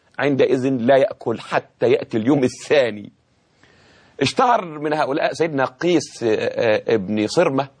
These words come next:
وهذا الصحابي كان في يوم من الأيام جاء، وهو جاء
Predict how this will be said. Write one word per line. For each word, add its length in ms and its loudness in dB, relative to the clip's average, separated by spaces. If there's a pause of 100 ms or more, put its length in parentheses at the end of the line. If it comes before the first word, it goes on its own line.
(680)
وهذا 720 2
الصحابي 800 -2 (540)
كان 300 2
في 120 -6
يوم 260 -2
من 140 0
الأيام 1000 0
جاء، 500 2
وهو 360 4
جاء 440 0